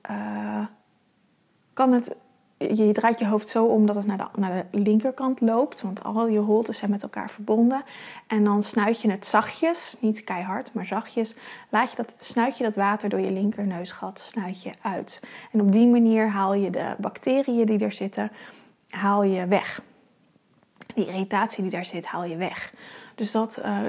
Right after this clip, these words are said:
kun je ook met verkoudheid bijvoorbeeld doen. Maar voor, ehm, een hooikoorts zou dat ook kunnen helpen. Eh,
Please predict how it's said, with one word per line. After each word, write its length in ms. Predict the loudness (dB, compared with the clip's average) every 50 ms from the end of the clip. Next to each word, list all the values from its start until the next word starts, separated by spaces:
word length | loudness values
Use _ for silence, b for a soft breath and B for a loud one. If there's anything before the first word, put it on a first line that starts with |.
| -6 -6 0
kun 120 | 4 4
je 80 | 6 6
ook 100 | 6 4
met 140 | 2 0 0
verkoudheid 540 | -6 -10 -6 -6 -6 -6 -8 -10 -14 -12
bijvoorbeeld 360 | -14 -14 -12 -12 -10 -10 -10 -8
doen. 200 | -4 -2 0 0
Maar 160 | 0 0 -2
voor, 420 | -6 -10 -10 -8 -8 -8 -10 -12 -14
ehm, 440 | -12 -12 -10 -10 -8 -8 -6 -4 -4 -6 -6 -8 _ b b b b b b b b b b b b b b
een 100 | 2 4
hooikoorts 520 | 6 6 6 4 4 2 -2 -2 -2 -4 -6
zou 180 | -4 -4 -4
dat 140 | -4 -4 -2
ook 180 | -4 -4 -2 2
kunnen 260 | 4 4 4 4 2
helpen. 580 | 0 0 -2 -2 -2 -2 -2 -2 -2 -4 -6 -10 -12 -10
Eh, 100 | -10